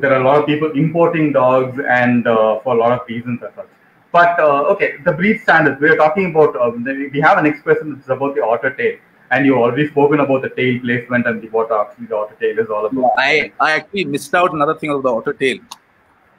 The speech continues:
Speaker 2: You see, the base of the tail of a Labrador is really nice and thick. So it's as thick as your wrist. So if you hold it there, it's really
Speaker 1: Yeah.
Speaker 2: thick and wide. So, I mean, that's another thing which has to be there. It's tightly wrapped around, the tail is tightly wrapped around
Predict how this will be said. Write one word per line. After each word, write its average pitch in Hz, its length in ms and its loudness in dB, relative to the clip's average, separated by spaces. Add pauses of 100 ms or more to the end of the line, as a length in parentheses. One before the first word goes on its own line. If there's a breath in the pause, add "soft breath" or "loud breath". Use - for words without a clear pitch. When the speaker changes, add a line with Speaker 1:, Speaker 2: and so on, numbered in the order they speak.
(180)
Speaker 2:
You 139 80 -8
see, 214 140 -4
the 190 100 2
base 202 340 0
of 214 100 2
the 180 380 2 (320)
tail 170 220 0
of 160 80 -2
a 151 60 -2
Labrador 131 540 -2 (800)
is 143 220 -8
really 175 260 0
nice 147 400 -2
and 170 180 -12
thick. - 200 -10 (180)
So - 120 -8
it's 170 160 -12
as 185 240 -2
thick 196 180 -4
as 180 100 -6
your 180 160 0
wrist. 127 380 -8
So - 120 -20
if 131 40 -14
you 151 80 -8
hold 202 280 0
it 226 120 -2
there, 139 360 0 (400)
it's 185 340 -14
really 190 340 0
Speaker 1:
Yeah. 110 180 -2
Speaker 2:
thick 196 260 -6 (300)
and 135 180 -8
wide. 120 280 -4
So, 143 120 -8
I - 20 -10
mean, 151 260 -14
that's 170 220 -2
another 180 260 -2
thing 175 160 -6
which 170 140 -8
has 147 180 -2
to - 40 -18
be 127 100 -12
there. 110 220 -12 (420)
It's - 220 -12
tightly 202 560 -2
wrapped 135 420 -2 (320)
around, 127 300 -2
the 123 60 -8
tail 147 220 -4
is 160 100 -6
tightly 156 340 -4
wrapped 127 280 -4
around 113 320 -6